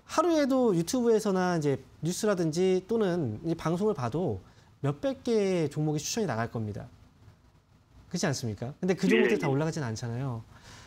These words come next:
Speaker 1: 근데 저는
Speaker 2: 그렇죠.
Speaker 1: 그래서, 어, 주식이라는 게 사실 한 방을 기대하고 들어가시는 분들이 많은데 수-, 이건 이제 만일 상황에 대비해서 항상 비중 조절을 하셔야 돼요.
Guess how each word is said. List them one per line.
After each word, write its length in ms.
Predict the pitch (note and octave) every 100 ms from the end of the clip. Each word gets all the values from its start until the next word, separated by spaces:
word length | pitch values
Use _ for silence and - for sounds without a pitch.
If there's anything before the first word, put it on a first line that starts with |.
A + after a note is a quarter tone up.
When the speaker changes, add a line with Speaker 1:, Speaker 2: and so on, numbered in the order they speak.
| -
Speaker 1:
근데 100 | F3
저는 140 | G3 A#3
Speaker 2:
그렇죠. 100 | G3+
Speaker 1:
그래서, 500 | G3+ F#3+ G3 D3+ G#2 - - - -
어, 200 | C3+ C3+
주식이라는 600 | C3 G3+ C#4 C4+ B3 G#3
게 160 | F#3 F#3+
사실 600 | G3 F#3 F#3 E3+ A2+ G#2 - -
한 260 | - E4 F4
방을 640 | E4 D4+ C4 F3+ A#2+ G#2+ - _ -
기대하고 580 | F#3 A#3 A3 G3 F#3+
들어가시는 420 | F3 D3+ E3 E3 D#3+
분들이 200 | D3+ E3+
많은데 560 | A2+ A2 A#2+ F3 G#2+ G2+ - - - - - _
수-, 200 | - - - _ -
이건 400 | F3 A3 G#3+ G3
이제 420 | D#3+ C3+ A2+ G#2
만일 320 | B2+ F3 C4
상황에 220 | B3+ A3 A3
대비해서 340 | C3 C#3 F3
항상 340 | F#3 D#3+ C#3+
비중 300 | - D3+ G3+
조절을 240 | F#3 D#3+ E3
하셔야 240 | A3 D#4
돼요. 320 | D#3 G#2+ A#2